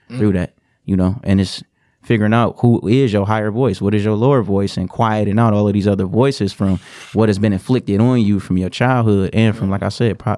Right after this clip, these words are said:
Speaker 2: past lives before. So I had to go through all of the bullshit, all of the, the doubts, the fears. Those are the voices that's gonna creep up first,
Speaker 1: Man.
Speaker 2: you know? And I just had to, the biggest thing I learned with meditation, bro, is just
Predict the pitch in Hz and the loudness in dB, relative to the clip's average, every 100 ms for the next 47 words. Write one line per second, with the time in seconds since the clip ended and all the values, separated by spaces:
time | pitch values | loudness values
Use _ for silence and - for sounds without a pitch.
0 | - 110 104 - 101 98 - - - 110 | -4 -2 -2 -2 -4 -6 -8 -6 -2 -2
1 | - _ _ _ _ _ - 92 98 110 | -6 _ _ _ _ _ -6 -2 0 2
2 | 113 98 98 101 - 101 95 92 - _ | 0 0 2 0 2 2 2 0 -8 _
3 | _ _ _ _ _ 104 104 104 104 90 | _ _ _ _ _ 0 2 4 2 2
4 | 107 123 110 - 101 90 110 107 104 95 | 2 4 2 2 2 2 2 2 2 0
5 | 65 80 92 90 107 110 - - - - | -4 -6 -8 -2 0 0 -4 -12 -14 -2
6 | 120 123 107 90 107 131 113 107 92 110 | 0 2 2 2 2 2 2 0 2 0
7 | 101 95 101 104 98 - 107 101 87 - | 0 0 0 0 0 0 0 -2 -2 0
8 | 131 113 147 139 110 101 104 117 113 117 | 0 0 0 -2 -4 -4 0 2 0 -2
9 | 98 110 104 117 98 90 90 _ _ _ | -2 -2 0 -2 0 -4 -8 _ _ _
10 | _ _ _ _ _ 101 113 147 143 131 | _ _ _ _ _ -2 0 0 0 0
11 | 127 127 120 120 110 - 127 120 113 107 | 2 2 2 2 0 -2 -2 -2 0 0
12 | 98 101 - | 0 -4 -8